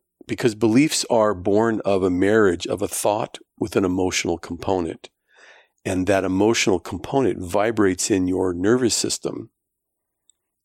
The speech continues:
throughout your entire life until you detune it, basically, and, and free yourself of it. And the only way to free yourself of a belief that binds you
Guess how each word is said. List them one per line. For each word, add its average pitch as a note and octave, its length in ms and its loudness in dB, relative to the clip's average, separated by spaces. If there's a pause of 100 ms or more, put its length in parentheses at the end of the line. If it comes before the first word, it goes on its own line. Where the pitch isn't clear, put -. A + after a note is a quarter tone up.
(400)
throughout F#2 500 2
your F#2 100 4
entire F2 380 -2
life G#2 380 0
until F#2+ 380 0
you F2 460 -4 (1300)
detune G#2 460 2
it, F2+ 140 -4
basically, F2 600 0
and, F2 360 -2 (100)
and F2 300 -6 (200)
free D#3+ 220 -2
yourself - 460 -2
of - 180 -8
it. - 100 -16 (360)
And G2 140 0
the G2+ 80 6
only B2+ 200 4
way A2+ 220 2
to - 140 -4
free B2+ 300 -2
yourself F2 580 0
of F2+ 180 -6
a F2+ 140 -6
belief G2 400 -2
that F2+ 220 -2
binds C3 360 0
you F2 260 -4